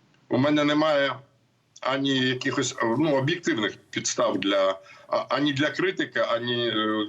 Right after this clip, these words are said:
для якихось там схвалень. Ну, от просто, м,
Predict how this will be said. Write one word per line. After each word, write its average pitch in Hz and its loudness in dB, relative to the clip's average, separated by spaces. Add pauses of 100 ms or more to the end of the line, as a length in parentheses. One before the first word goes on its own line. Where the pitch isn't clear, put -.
для 110 0
якихось 110 -4
там 98 -2
схвалень. - 0 (580)
Ну, 113 0
от 110 0
просто, 127 0
м, 92 0